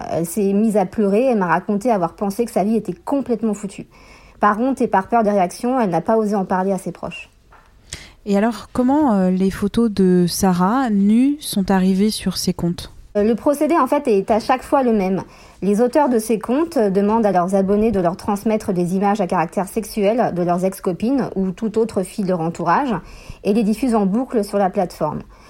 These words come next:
Speaker 1: Ça concerne des jeunes femmes majeures, mais aussi beaucoup de jeunes filles mineures. Des photos compromettantes sont publiées, mais aussi beaucoup d'informations personnelles, comme l'identité des victimes, le nom de leur compte, leur adresse mail,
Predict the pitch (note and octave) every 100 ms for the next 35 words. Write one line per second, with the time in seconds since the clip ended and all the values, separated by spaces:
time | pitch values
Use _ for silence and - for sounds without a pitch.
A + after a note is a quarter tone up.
0 | - - G3+ A#3 A#3+ A3+ G3+ F#3+ G#3 G3+
1 | F#3+ F#3+ F#3 G3 G#3 C#4 A3+ D3+ F#3+ G#3
2 | G3+ A3 F3+ B3 C4+ C#4+ A3 A3 G#3+ A3
3 | G3 E3+ - - - - - - - G#3+
4 | A#3 A#3+ C4 - B3 C4 A#3+ A3+ B3+ B3
5 | - G#3 G#3 F#3+ G#3+ E4 C#4 G3 - A3+
6 | G#3+ B3+ G#3 A#3+ D4+ A#3+ A#3 A#3 G#3+ G#3+
7 | C4+ - A#3+ - A#3+ G#3 F#3 E3+ F#3+ F#3
8 | F#3+ F#3 G#3 G#3 F#3 G#3 F#3+ F3 - F#3
9 | G#3+ B3+ G3+ F#3+ G3+ G3 F3+ - - E3+
10 | A3+ G#3+ F3+ F3+ F#3 F3 F#3 E3 B3 F3